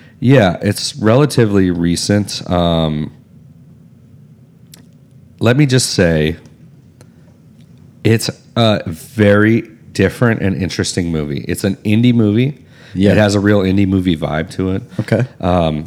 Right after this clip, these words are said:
Speaker 1: Viggo Mortensen, if he didn't win the Oscar for Best Actor, he should have.
Speaker 2: He's an incredible actor.
Speaker 1: The acting he does, and then all of the kids in the movie,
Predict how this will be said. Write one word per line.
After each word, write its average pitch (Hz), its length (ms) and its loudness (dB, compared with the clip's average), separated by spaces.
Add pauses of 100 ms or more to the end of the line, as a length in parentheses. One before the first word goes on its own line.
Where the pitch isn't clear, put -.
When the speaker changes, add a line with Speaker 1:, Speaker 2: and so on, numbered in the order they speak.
(120)
Speaker 1:
Viggo 123 340 2
Mortensen, 101 640 0
if - 160 -2
he 120 80 2
didn't 120 380 2
win 104 180 2
the 98 180 0 (500)
Oscar 92 460 -2
for 110 140 -2
Best 104 340 0
Actor, 110 340 0
he 90 120 -6
should 87 300 -6
have. 131 340 -4 (580)
Speaker 2:
He's 151 280 4
an 156 100 4
incredible 92 580 0
actor. 76 240 -4
Speaker 1:
The 107 200 2
acting 120 560 0
he - 240 -2
does, 139 520 2
and 95 320 0
then 92 260 -2
all 104 240 2
of 123 100 -2
the 101 80 0
kids - 680 -4
in 82 140 -6
the 80 80 -4
movie, 76 360 -6